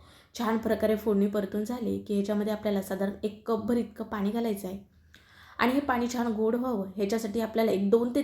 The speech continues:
तीन चमचे इतकी साखर वापरायची आहे. तुम्हाला पाणी कितपत गोड हवं त्याच्यानुसार साखरेचं प्रमाण कमी अधिक करू शकता. थोडंसंच इथं मीठ घातलेलं आहे, म्हणजे फोडणीचं पाणी छान आपलं चवदार लागेल. तर जर ह्या पाण्यामध्ये तुम्हाला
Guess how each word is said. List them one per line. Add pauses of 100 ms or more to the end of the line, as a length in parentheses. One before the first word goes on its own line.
तीन
चमचे
इतकी
साखर
वापरायची
आहे. (520)
तुम्हाला
पाणी
कितपत
गोड
हवं (220)
त्याच्यानुसार
साखरेचं
प्रमाण (120)
कमी
अधिक
करू
शकता. (760)
थोडंसंच
इथं
मीठ
घातलेलं
आहे,
म्हणजे
फोडणीचं
पाणी
छान
आपलं
चवदार
लागेल.
तर
जर
ह्या
पाण्यामध्ये
तुम्हाला